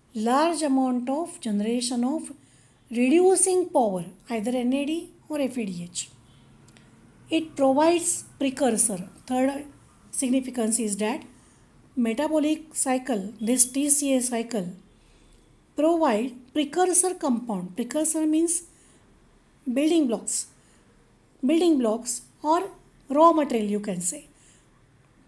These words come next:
Raw material like compounds for biosynthesis of other biomolecules like amino acids, fatty acids, glucose. So it is major cycle considered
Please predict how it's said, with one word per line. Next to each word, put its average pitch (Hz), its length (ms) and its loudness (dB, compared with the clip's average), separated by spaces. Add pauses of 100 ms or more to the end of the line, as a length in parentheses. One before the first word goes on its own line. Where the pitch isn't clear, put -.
(240)
Raw 262 260 -2
material 302 340 -2
like 311 200 0
compounds 202 600 -4
for 269 500 0 (500)
biosynthesis 285 1300 0 (200)
of 226 320 -4 (560)
other 277 400 2
biomolecules 262 1000 0 (580)
like 262 400 0
amino 254 440 2
acids, 190 600 -6 (440)
fatty 277 420 -2
acids, 190 680 -4 (240)
glucose. 254 640 -2 (400)
So 339 440 -2 (120)
it 254 140 -8
is 294 160 -2
major 240 400 -2
cycle 247 420 -2
considered 214 560 -4